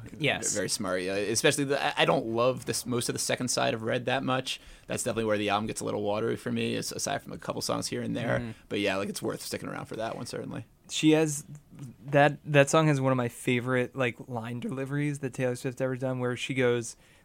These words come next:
Speaker 3: um, when, like, you put, take the, pull the chair out, and she's like, "You don't know how nice that feels," but she, like,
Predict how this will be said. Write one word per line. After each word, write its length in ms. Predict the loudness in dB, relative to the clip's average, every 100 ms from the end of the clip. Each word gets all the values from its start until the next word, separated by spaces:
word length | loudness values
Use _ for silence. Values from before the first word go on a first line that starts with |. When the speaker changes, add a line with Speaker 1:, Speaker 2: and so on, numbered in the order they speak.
| -8
Speaker 3:
um, 480 | 0 2 2 -2 -8 -4
when, 340 | -4 -2 -6 -8
like, 320 | -6 -6 -6
you 60 | -16
put, 260 | -12 -12 -4
take 180 | -4 0
the, 200 | -2 -2 -10 -20 -6
pull 140 | -2
the 100 | -2
chair 320 | -4 2 4 6
out, 160 | 4 2
and 80 |
she's 160 | -2 0
like, 200 | 0 0 -8 -20 -20 -18
"You 160 | -8 0
don't 240 | 4 4
know 160 | 4 2
how 200 | 4 0
nice 320 | 2 -2 -2
that 200 | 2 2
feels," 360 | 4 4 4 2
but 120 | -2
she, 140 | 2
like, 180 | 2 2